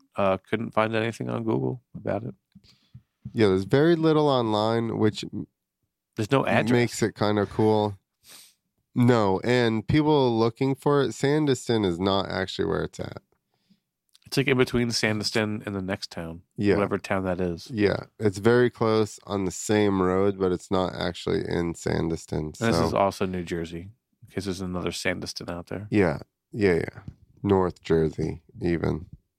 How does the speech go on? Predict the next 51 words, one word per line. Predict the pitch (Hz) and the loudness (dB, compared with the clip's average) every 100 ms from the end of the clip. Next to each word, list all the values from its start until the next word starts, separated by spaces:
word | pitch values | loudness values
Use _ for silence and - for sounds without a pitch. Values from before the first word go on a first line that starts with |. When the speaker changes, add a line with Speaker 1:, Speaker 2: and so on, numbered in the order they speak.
| _ - _ _ _ | _ -20 _ _ _
Speaker 2:
'Cause | 95 | 0
you | 92 | 4
never | 95 98 95 | 4 4 4
know. | 95 95 87 | 2 0 -2
You | 87 95 | -2 0
know | 107 117 | 2 2
that | 110 - | 0 -2
South | - 92 90 - | -4 0 0 0
Jersey | 92 87 85 | -2 0 -2
copies | - 82 85 - 87 87 | -4 -2 -2 -2 -4 -4
North | 87 87 - | -4 -4 -4
Jersey | 85 87 85 | -4 -2 -2
a | |
lot, | 82 85 85 - | -2 -2 -4 -6
so | - | -4
they | 90 92 | -2 -2
probably | - 85 87 | -2 0 0
Speaker 1:
I | 113 | 2
don't | 135 | 2
Speaker 2:
just | 131 | 0
Speaker 1:
go | |
down | 110 104 104 | 0 0 -2
there | 95 | -4
'cause | 92 98 | -6 -6
they're | 98 | -6
dirty. | 90 95 92 87 92 | -2 -2 -2 -4 -8
Speaker 2:
<laughs> | |
So, | - - - - | -8 -4 2 4
Speaker 1:
<laughs> | - - 190 175 208 196 - 180 - 160 - - - | 4 0 0 2 0 0 0 0 0 -4 -6 -6 0
Speaker 2:
dude, | 110 | 4
Speaker 1:
I | 143 | 4
Speaker 2:
that's, | 147 | 2
Speaker 1:
stick | - 170 | 0 -2
to | 143 | 0
my | 120 | -2
kind. | 110 113 120 156 | -2 -2 0 2
Speaker 2:
that's | 120 131 - | 2 2 2
just, | 151 131 | 2 2
I | - 113 127 | 2 2 2
figured | - 139 127 | 2 2 4
you | 123 | 4
would | 123 - | 2 2
fit | - | 0
right | 110 104 104 104 | 2 2 2 2
in, | 123 110 - | 0 -2 -4
in | 95 95 | -2 0
South | 87 98 104 110 | 0 0 0 0
Jersey, | - 90 87 90 | 0 0 2 0
being | 85 90 85 | 0 -2 -2
from | - 82 | -4 -6
Florida. | - 98 98 90 85 | -2 -2 0 -2 -6